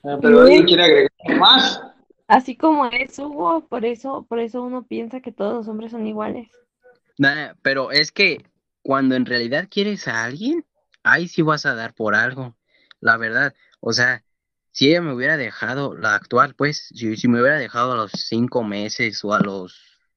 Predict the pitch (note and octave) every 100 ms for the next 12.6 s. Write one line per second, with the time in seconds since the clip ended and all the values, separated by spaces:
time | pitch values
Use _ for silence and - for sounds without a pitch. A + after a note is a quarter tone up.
0 | _ - A#2 A#2+ G#2+ G#2+ - C#3 - _
1 | _ _ _ _ _ _ _ - A#2 B2
2 | B2 - _ - - A2+ B2 B2 A2 _
3 | _ _ _ - A#2+ C#3+ B2+ A#2 C3 C#3
4 | B2+ A2+ A#2 C3 C3+ B2 - G2 G2+ A2
5 | - A#2 A2 A2 A#2 A#2+ G#2+ A2+ - _
6 | _ _ _ _ - B2+ A2+ - B2 B2
7 | A#2 A#2 D#3+ G3+ E3+ D3 C3 D#3+ - D3+
8 | D#3 E3 D3+ A2+ A2+ B2+ C3 G#2+ - A2+
9 | B2 C#3 - C#3 - - G#2 A#2 C3 G#2
10 | F2+ B2 C#3+ D#3+ A2 A2+ A2+ B2 - A#2
11 | A2+ G2+ G2 G2+ - G2 F#2+ G2 - G2+
12 | G2 G#2+ A#2 A2+ A2+